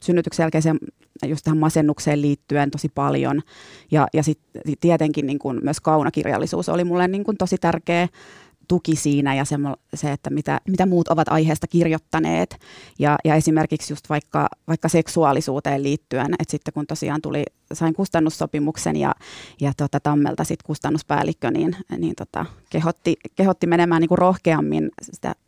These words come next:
seksuaalisuusteemaa kohti. Et ehkä se, sen kanssa on aina vähän niinku hankala, <laughs> hankala tota liikkua, että mihin, mihin suuntaan sitä vie, niin, niin sitten tää kannustus, kannustus kyllä sit rohkaisi ja tota,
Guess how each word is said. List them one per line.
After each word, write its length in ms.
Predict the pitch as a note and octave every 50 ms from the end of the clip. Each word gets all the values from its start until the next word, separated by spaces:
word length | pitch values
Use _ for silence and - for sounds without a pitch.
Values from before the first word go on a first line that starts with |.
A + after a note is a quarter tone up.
| - - -
seksuaalisuusteemaa 960 | - E3 - - - D#3 D3 D#3 D#3+ D#3 - - E3 D#3+ D#3 D3 D3 D3+ D#3+
kohti. 400 | - D#3+ D#3 D3+ - - G3 G3 - - - - - - - - - _ _ _ - - - - - - - - -
Et 120 | D#3 -
ehkä 200 | D3 D#3 - -
se, 160 | D#3+ D#3+ D3+ - -
sen 180 | E3+ F3 E3 D#3+
kanssa 240 | D#3+ E3+ - - D#3+
on 80 | D#3+
aina 300 | D#3+ - E3 E3 E3 - - _ _ - - -
vähän 160 | D3+ D3+ D#3
niinku 140 | D#3 D3+ -
hankala, 400 | D3+ E3 D#3+ D#3+ D#3+ E3 E3+ F#3+ - C#4+ B3+
<laughs> 120 | C4 C#4+ C#4+
hankala 320 | C4 B3 B3 G#3+ F3+ F3
tota 220 | F3+ E3+ F3 F3 F#3
liikkua, 280 | F#3 F#3 - - D#3+
että 80 | D#3+ E3
mihin, 240 | E3 E3 D#3+ - D3
mihin 200 | E3 D#3+ D#3+ D#3
suuntaan 400 | - E3 D#3+ D#3 D3 D3+ D3+ -
sitä 240 | D3+ - D#3 D3+
vie, 220 | D3+ E3 E3 D#3+ D3+
niin, 320 | C#3 C#3 C#3 C#3 - -
niin 120 | D3+ C#3+ D3
sitten 280 | - D3+ _ - C#3+
tää 140 | - C#3+ D3+
kannustus, 580 | - D#3+ D#3 D#3 D3+ E3+ - - E3 E3+ - - - - - - - - - - -
kannustus 480 | G#3+ A#3 B3 A#3+ G#3 - - F3+ -
kyllä 220 | - F#3 F3+ E3 E3
sit 160 | E3+ E3 _ _ _ _ _ -
rohkaisi 680 | - F#3+ F#3 F3+ - - - D#3+ D3+ D3+ D3 - D#3 D3+ - _ - D#3+
ja 180 | D3 D3+ D3 -
tota, 440 | - D3 D3 _ - C#3+ D3 C#3+